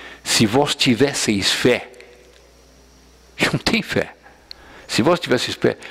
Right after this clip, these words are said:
mesmo pequena como um grão de mostarda, poderias dizer a esta moreira, 'Arranca-te daqui e planta-te no mar,' e ela vos obedeceria."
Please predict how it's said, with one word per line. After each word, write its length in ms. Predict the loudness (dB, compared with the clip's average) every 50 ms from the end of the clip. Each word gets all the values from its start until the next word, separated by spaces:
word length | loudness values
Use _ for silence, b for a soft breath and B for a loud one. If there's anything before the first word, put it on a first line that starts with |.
| B B 2
mesmo 380 | 4 6 6 6 4 2 2
pequena 480 | 2 0 -2 -2 0 0 2 2 2 2
como 180 | 2 2 4
um 100 | 4 6
grão 200 | 6 6 4 4
de 60 | 4 2
mostarda, 760 | 2 2 2 0 0 0 0 0 0 0 0 0 0 -2 -8 -18 -20 -20 -20 -20 -20 -20 -20 _ -20 _ _ _ -20 _ -20 _ -4 0
poderias 420 | 2 4 4 6 4 4 4 4
dizer 420 | 2 2 4 4 2 2 2 -2 -8 -14 -20 -20 -20 -8 -4
a 80 | -2 -2
esta 200 | 0 0 -2 -2
moreira, 400 | 0 2 2 4 4 2 2 -2 -4
'Arranca-te 720 | -4 -2 -2 -2 0 0 0 0 0 -2 -4 -6 -4 -2 -2
daqui 500 | -2 -2 -2 -2 0 0 2 2 0 -2 -8 -18 -20 _ _
e 80 | 0
planta-te 500 | 0 2 2 2 2 2 0 -2 -2 -2
no 100 | -4 -2
mar,' 320 | 0 0 -2 -2 -4 -8 -14 -20 -20 _ 0
e 100 | 0 2
ela 180 | 2 2 0 -2
vos 200 | -2 -2 -2 -2
obedeceria." 680 | 0 0 0 -2 -2 -2 -2 -4 -4 -2 -2 -4 -4